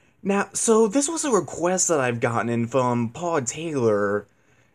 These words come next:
in one of the comments that I received from my third, uh,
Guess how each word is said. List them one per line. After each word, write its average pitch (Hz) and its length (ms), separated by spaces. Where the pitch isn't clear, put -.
in 147 220
one 196 100
of 208 100
the 147 80
comments 160 440
that 123 100
I 113 80
received 110 720
from 131 260
my 117 320
third, 135 560
uh, 110 240